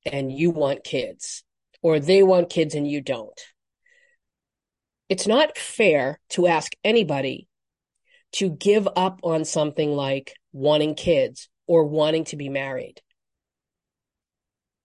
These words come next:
You, it, it's not fair to ask them to give up that desire or that goal for you.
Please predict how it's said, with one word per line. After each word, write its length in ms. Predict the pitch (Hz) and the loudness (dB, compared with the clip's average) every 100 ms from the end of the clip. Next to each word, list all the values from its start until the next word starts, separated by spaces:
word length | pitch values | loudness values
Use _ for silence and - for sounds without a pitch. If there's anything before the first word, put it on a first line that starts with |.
| _ | _
You, 320 | 156 147 196 - | -10 0 0 0
it, 340 | 165 - 185 | -4 -2 -2
it's 160 | 202 - | 0 2
not 260 | 226 214 - - | 2 0 -4 2
fair 560 | 233 247 180 165 170 _ _ _ - | 6 6 4 0 -4 _ _ _ -12
to 480 | - 202 180 170 165 _ _ _ - | -4 0 2 0 -4 _ _ _ -4
ask 380 | 196 208 226 - | -2 -2 -4 -8
them 560 | 180 185 151 143 156 156 _ - | 0 0 2 -2 -6 -12 _ -8
to 240 | 196 175 - | -6 -6 -6
give 420 | 202 214 220 226 - - | 2 6 6 2 -6 -2
up 320 | 202 185 - _ | 2 0 -2 _
that 640 | 156 147 165 165 - - - _ _ | -10 -2 0 0 -2 -8 -14 _ _
desire 500 | 165 156 160 165 151 | -4 0 2 4 2
or 140 | 139 139 | 0 -2
that 280 | 151 147 - | -4 -4 -2
goal 440 | 160 156 135 131 _ _ _ _ _ - | 0 2 2 -2 _ _ _ _ _ 0
for 160 | 175 | 0
you. 380 | 151 139 120 - | 2 -2 -6 -6